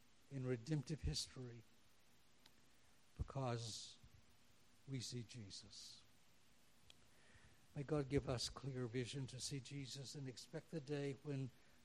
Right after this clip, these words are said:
the kingdom of the world has become the kingdom of our Lord and of his Christ,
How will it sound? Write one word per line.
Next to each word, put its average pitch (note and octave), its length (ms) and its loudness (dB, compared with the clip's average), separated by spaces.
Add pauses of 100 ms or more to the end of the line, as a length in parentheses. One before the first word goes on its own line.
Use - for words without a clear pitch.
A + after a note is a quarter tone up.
(100)
the - 60 -6
kingdom F3 440 2
of D#3 140 2
the D#3 60 0
world C#3 580 2 (880)
has C#3 140 2
become D3 380 2
the D3 100 2
kingdom D#3+ 480 4
of C#3+ 140 4
our C#3 200 6
Lord C#3+ 380 6
and D3 160 2
of C3+ 100 0
his C#3+ 160 0
Christ, - 800 0